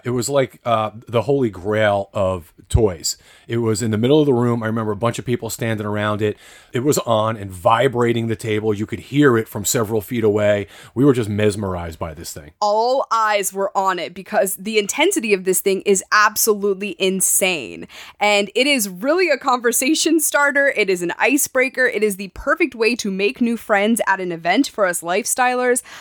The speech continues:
Speaker 2: I cannot think of a better way to meet friends than to say, "Hey, come jump on my Motor Bunny."
Speaker 1: Yeah, come jump on my ride-on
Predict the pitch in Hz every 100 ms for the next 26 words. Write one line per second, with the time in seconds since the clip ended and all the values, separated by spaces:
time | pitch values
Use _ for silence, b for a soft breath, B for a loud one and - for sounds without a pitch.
0 | B 214 220 233 254 - 277 277 262 240
1 | 202 220 220 208 202 185 - 180 180 214
2 | 247 - 247 226 175 175 170 190 180 214
3 | 214 403 269 - 285 226 240 269 269 262
4 | 247 247 254 190 160 - 240 165 302 160
5 | 143 170 151 143 120 117 117 127 131 123
6 | 120 110